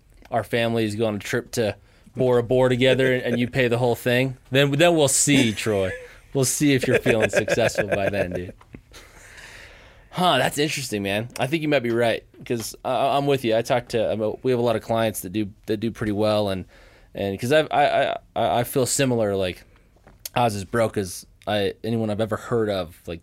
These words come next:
five years ago, and I'm doing a lot better now, and, but I don't feel like I'm, like, I'm there, like, I've made it, you know? And I just thought it's 'cause, because I haven't made it yet. But I talked to people who,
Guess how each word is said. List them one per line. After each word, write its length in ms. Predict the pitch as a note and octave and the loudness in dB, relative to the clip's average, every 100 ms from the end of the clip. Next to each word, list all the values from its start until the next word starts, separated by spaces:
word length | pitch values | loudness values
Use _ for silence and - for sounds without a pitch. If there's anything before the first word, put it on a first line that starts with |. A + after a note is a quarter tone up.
| _ _ _ - | _ _ _ -4
five 240 | G#2+ G#2 | -2 -2
years 200 | G2+ F#2+ | -4 -4
ago, 280 | F2+ E2+ C2+ - _ _ - - | -4 -6 -6 -10 _ _ -20 -10
and 460 | - F#2+ F#2 F2 - - _ _ - | -4 -2 -2 -6 -10 -18 _ _ -8
I'm 480 | A2 G#2+ G2 F#2+ F#2+ | -6 -4 -6 -12 -6
doing 200 | A2+ G#2+ | -4 -2
a 60 | G2+ | 0
lot 200 | G2 E2 | -2 -2
better 200 | G#2 F#2+ | -2 0
now, 460 | G#2 A2 G2 F#2 | 0 0 0 -2
and, 140 | F#2 F#2 | -2 -2
but 120 | F#2 | -2
I 20 | |
don't 160 | G#2 - | -2 -6
feel 420 | - - F3+ C#3+ | -10 -4 0 2
like 240 | G#2+ G2 | 0 -2
I'm, 260 | G2 F#2 F2 _ _ _ _ _ _ _ - | -4 -6 -8 _ _ _ _ _ _ _ -12
like, 80 | F2+ | -6
I'm 140 | F2 F2 | -4 0
there, 300 | G#2 G2+ F#2 | 0 2 0
like, 140 | F#2 | -2
I've 120 | F2 | -6
made 220 | F#2 G2 | -4 -2
it, 160 | B2+ - | -2 -4
you 100 | C3+ | -2
know? 240 | C#3 F3+ - _ _ - _ | -2 -2 -6 _ _ -20 _
And 100 | C3 | -2
I 60 | F3 | 0
just 220 | C3+ - | 0 0
thought 180 | C3+ C3 | 2 2
it's 220 | C3 B2+ | 0 -2
'cause, 500 | - C3 B2 - - _ - | -2 -2 -2 -8 -14 _ -14
because 240 | A2+ G#2+ A2+ | -10 -4 0
I 80 | A2 | 2
haven't 240 | C3+ D3 | 2 0
made 160 | G3+ D3+ | 0 0
it 100 | - | -2
yet. 280 | F2 D#2 - - - | -6 -6 -8 -20 -4
But 120 | B2+ | -2
I 40 | |
talked 340 | C3 F3+ F3 - | 2 2 0 0
to 280 | D3+ C3 A2+ - | 2 2 -2 -8
people 400 | - D3 C#3 B2+ | -6 -2 0 0
who, 420 | B2+ B2 A#2 G#2+ | 0 0 0 -4